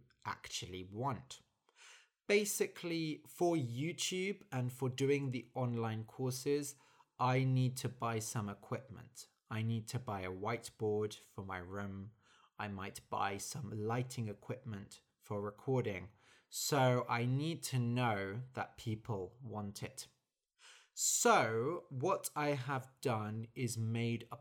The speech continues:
poll. So a poll is when you ask people what they think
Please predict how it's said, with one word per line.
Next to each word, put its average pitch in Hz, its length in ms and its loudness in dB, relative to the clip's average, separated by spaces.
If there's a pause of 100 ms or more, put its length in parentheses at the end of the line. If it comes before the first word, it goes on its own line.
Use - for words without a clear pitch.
(120)
poll. - 480 -2 (480)
So 147 320 6
a 139 40 6
poll 127 680 2
is 131 220 0
when 135 300 2
you 127 240 0
ask 143 480 2
people 117 580 0
what 120 320 -4
they 113 160 2
think 98 360 -6